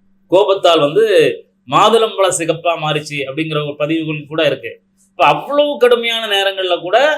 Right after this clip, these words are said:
அவங்க தடித்த வார்த்தையை பயன்படுத்தல. அப்ப நாம அவங்கள ஏத்துருக்கிறோம்னு சொல்லும் பொழுது நம்மகிட்ட ஏன் இந்த வார்த்தை வந்துச்சுன்னு சொல்லி, ஒருவேளை தெரியாம நம்ம வாயிலிருந்து வந்துட்டா கூட, அடுத்த ஒரு மணி நேரத்திலேயோ ஒரு நாள்லயோ யாருக்கு எதிராக நாம பேசினோமோ அந்த இரத்த உறவுகள்கிட்ட அது விஷயமா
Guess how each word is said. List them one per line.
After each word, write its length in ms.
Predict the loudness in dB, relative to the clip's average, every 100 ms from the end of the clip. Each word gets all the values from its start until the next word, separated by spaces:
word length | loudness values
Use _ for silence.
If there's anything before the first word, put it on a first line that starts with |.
| -4
அவங்க 260 | -4 -2 0
தடித்த 320 | 0 -2 -2
வார்த்தையை 340 | 0 0 -2 -6
பயன்படுத்தல. 540 | -6 -6 -6 -4 -2 -2 -4 -10 _ _ -8
அப்ப 160 | -8 -2
நாம 360 | 2 2 0 -2
அவங்கள 240 | 0 2
ஏத்துருக்கிறோம்னு 600 | 2 0 -2 -2 -4 -8 -8
சொல்லும் 220 | -8 -6
பொழுது 220 | -4 -4 -6 -12 _ _ _
நம்மகிட்ட 380 | -2 -2 0 0
ஏன் 160 | 2 2
இந்த 100 | 2
வார்த்தை 320 | 4 2 0
வந்துச்சுன்னு 440 | -2 -4 -6 -6 -4
சொல்லி, 220 | -4 -2 -2
ஒருவேளை 440 | -2 0 2 2 0
தெரியாம 420 | -2 -2 -4 -4
நம்ம 160 | -8 -6
வாயிலிருந்து 460 | -4 -2 -4 -6 -6
வந்துட்டா 240 | -4 -2 -2
கூட, 160 | 0 -2 -4 -14 _ _
அடுத்த 220 | -2 0 0
ஒரு 160 | 0 0
மணி 160 | -2
நேரத்திலேயோ 480 | -6 -6 -6 -4 -2 0
ஒரு 160 | 0 -2
நாள்லயோ 420 | -2 0 2 0 -4 -14 _ _
யாருக்கு 500 | 2 4 6 4 2 0
எதிராக 380 | 2 2 0 -2
நாம 220 | -4 -6
பேசினோமோ 500 | -8 -8 -8 -10 -10 -8
அந்த 160 | -4
இரத்த 240 | -2 -2 -4
உறவுகள்கிட்ட 480 | -2 0 0 -2 -2 -4
அது 120 | -4
விஷயமா 420 | -6 -8 -10 -10